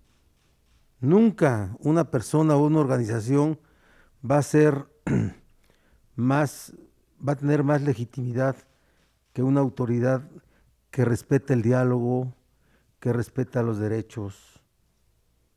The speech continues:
Entonces, yo lo primero que les digo a los comerciantes es, dejen de desafiar a la autoridad y cumplan con las recomendaciones que ahorita se están emitiendo por cuestiones de prevención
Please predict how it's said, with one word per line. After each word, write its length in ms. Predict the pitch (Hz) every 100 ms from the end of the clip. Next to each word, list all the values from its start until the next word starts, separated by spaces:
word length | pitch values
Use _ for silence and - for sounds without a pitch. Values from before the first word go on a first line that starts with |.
| _ _ _
Entonces, 240 | - 160
yo 40 | 202
lo 140 | 208
primero 400 | 165 160 196 196
que 80 | -
les 180 | 135 127
digo 220 | 196 185
a 60 |
los 160 | 135 -
comerciantes 640 | 117 113 110 185 220 180 -
es, 180 | 180 - - - _ _
dejen 540 | 117 208 214 220 202
de 100 | 156
desafiar 560 | 127 123 120 104 139 170
a 80 | 175
la 80 | 160
autoridad 540 | 139 143 135 135 165
y 80 | 160
cumplan 720 | - 180 208 190 180 175 175 - _ _ _ _
con 200 | - 131
las 100 | 135
recomendaciones 1200 | 127 131 135 127 120 117 151 165 165 160 135 - _ _ _ _ _
que 100 | 139
ahorita 320 | 143 156 180
se 80 | 147
están 300 | 127 156 156
emitiendo 760 | 151 127 139 143 139 151 147 - _ _ _ _ _ _
por 160 | - 113
cuestiones 580 | 127 - 143 147 151 123
de 100 | 131
prevención 840 | - 117 117 107 135 131 131 135